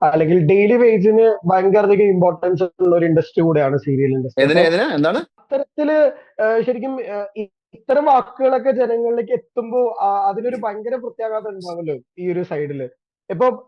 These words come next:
Speaker 1: സംഘടനാ തലത്തിൽ ആത്മയുടെ ഭാഗത്ത് നിന്ന് എന്തെങ്കിലും അത്തരത്തില് റെ-, റെസ്പോണ്ടുകൾ ഉണ്ടോ, അല്ലെങ്കിൽ ഡിസ്കഷൻസ് ഉണ്ടായിട്ടുണ്ടോ?
Speaker 2: ഇത് ഞാൻ പറഞ്ഞില്ലേ, ഇത് പ്രേംകുമാർ ഏട്ടൻ ഇതാ, ഇത് കുറച്ച് നാളുകൾ മുമ്പ്, ആ, ഇതേപോലെ പറഞ്ഞപ്പോ ഞങ്ങൾ എല്ലാവരും അദ്ദേഹത്തിന്,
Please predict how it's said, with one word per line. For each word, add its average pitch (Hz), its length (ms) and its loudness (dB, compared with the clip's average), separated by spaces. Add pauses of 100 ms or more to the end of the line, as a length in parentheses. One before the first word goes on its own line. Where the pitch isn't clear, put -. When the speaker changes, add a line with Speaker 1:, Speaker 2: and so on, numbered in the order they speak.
Speaker 1:
സംഘടനാ 262 540 0
തലത്തിൽ 240 360 0
ആത്മയുടെ 233 380 -2
ഭാഗത്ത് 254 340 -4
നിന്ന് 247 120 -8
എന്തെങ്കിലും 233 520 -8
അത്തരത്തില് 202 760 -4
റെ-, 196 200 -2
റെസ്പോണ്ടുകൾ 196 500 -6
ഉണ്ടോ, 180 240 -6
അല്ലെങ്കിൽ 175 240 -8
ഡിസ്കഷൻസ് 170 380 -14
ഉണ്ടായിട്ടുണ്ടോ? 156 1120 -8
Speaker 2:
ഇത് 185 560 0
ഞാൻ 170 120 -2
പറഞ്ഞില്ലേ, 156 300 -2
ഇത് 165 140 -6
പ്രേംകുമാർ 160 540 -6
ഏട്ടൻ 170 300 -8
ഇതാ, 147 320 -12
ഇത് 156 160 -14
കുറച്ച് 151 280 -8
നാളുകൾ 165 400 -2
മുമ്പ്, 143 640 -8
ആ, 131 100 -4
ഇതേപോലെ 139 440 -6
പറഞ്ഞപ്പോ 120 560 -10
ഞങ്ങൾ 135 280 -6
എല്ലാവരും 131 480 -4
അദ്ദേഹത്തിന്, 123 520 -8